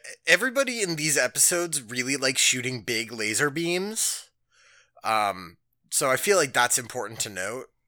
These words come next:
but, like, it looks good when it's happening, so. Um, bu-, bu-, bu-, Freak says no. Chad puts on his mega arms,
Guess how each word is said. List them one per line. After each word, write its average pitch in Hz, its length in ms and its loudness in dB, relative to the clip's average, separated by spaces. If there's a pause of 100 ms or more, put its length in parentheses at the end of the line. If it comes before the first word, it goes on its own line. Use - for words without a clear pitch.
but, 120 180 -4
like, 127 180 0
it 151 160 2
looks 143 300 -2
good 95 460 -6 (100)
when 117 140 -8
it's 95 140 -6
happening, 90 560 -4
so. 90 440 -8 (1200)
Um, 98 560 -2 (260)
bu-, 113 120 -16
bu-, 117 100 -20 (100)
bu-, 151 320 0 (420)
Freak 269 240 0
says 190 240 4
no. 123 380 0 (880)
Chad 196 300 6
puts 196 160 2
on 165 140 2
his 139 140 0
mega 113 260 0
arms, 104 640 0